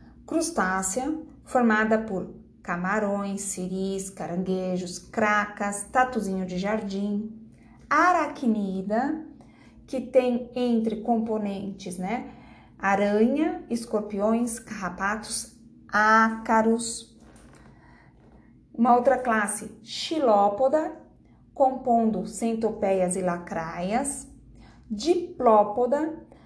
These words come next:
que compõe os piolhos de cobras ou embuas.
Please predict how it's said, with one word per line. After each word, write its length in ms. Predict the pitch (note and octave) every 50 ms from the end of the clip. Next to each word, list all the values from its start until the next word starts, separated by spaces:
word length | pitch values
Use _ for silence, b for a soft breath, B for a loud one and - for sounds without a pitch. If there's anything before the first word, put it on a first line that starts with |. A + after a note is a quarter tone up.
| B B B B -
que 140 | - A#3+ A3
compõe 480 | - C4 B3+ A#3+ A#3 A#3 G#3+ G#3 G3+
os 140 | G3+ A3 -
piolhos 540 | - - A#3 A3+ A3+ B3 C4+ C#4 C#4 B3+ A#3
de 120 | A#3 A#3
cobras 800 | A3+ - - G#3+ F#3+ F#3+ F#3+ F3 F3+ E3 E3+ F3+ F3+ - - b b b b b b b b b -
ou 500 | A#3+ A#3+ A3+ A3 - - - - - - - - -
embuas. 960 | - B3+ B3+ A#3 A3 F3+ F#3+ G3 G3+ G3 G3+ A3 B3 D4 D4+ - - - -